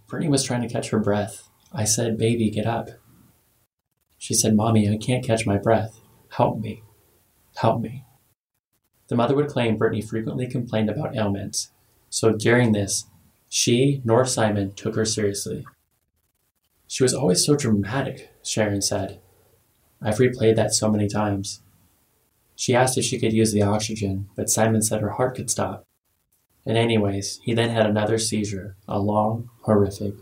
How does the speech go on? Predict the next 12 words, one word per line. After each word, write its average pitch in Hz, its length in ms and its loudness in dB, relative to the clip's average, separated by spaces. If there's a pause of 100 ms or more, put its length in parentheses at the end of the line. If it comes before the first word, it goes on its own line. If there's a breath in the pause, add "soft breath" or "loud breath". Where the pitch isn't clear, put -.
(140)
seizure. 95 520 -4 (1400)
Sharon 135 340 2
then 123 140 0
made 120 160 0
her 110 140 0
daughter 101 260 0
hot 110 300 -2
tea - 160 -4
with 110 160 -4
ginger 107 320 2
and 104 100 2
lemon. 95 300 -2